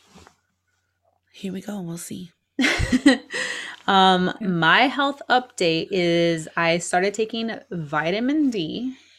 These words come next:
Speaker 1: Okay.
Speaker 2: in a pill
Speaker 1: Yes.
Speaker 2: form
Speaker 1: Okay.
Speaker 2: because I live in gloomy ass Boston.
Speaker 1: Uh, uh, yeah.
Speaker 2: <laughs>
Speaker 1: How's that going? <laughs>
Speaker 2: Um, I, I guess I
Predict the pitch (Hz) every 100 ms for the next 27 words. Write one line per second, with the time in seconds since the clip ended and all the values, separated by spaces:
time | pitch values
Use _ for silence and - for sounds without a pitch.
0 | _ _ - 185 - 160 180 202 - -
1 | 226 240 - - - 123 95 156 - _
2 | _ _ - 156 143 220 - _ _ _
3 | _ - 185 - 185 175 165 165 175 180
4 | 185 190 _ _ _ 208 196 _ - 170
5 | 185 180 170 165 156 151 - 170 165 -
6 | - 104 185 - 113 - 104 127 - -
7 | 160 120 170 - - - - - - 480
8 | - - 277 403 392 185 185 202 - -
9 | 220 - - 330 254 233 240 247 254 233
10 | - _ 226 233 254 269 233 - _ _
11 | - - - - - 233 285 370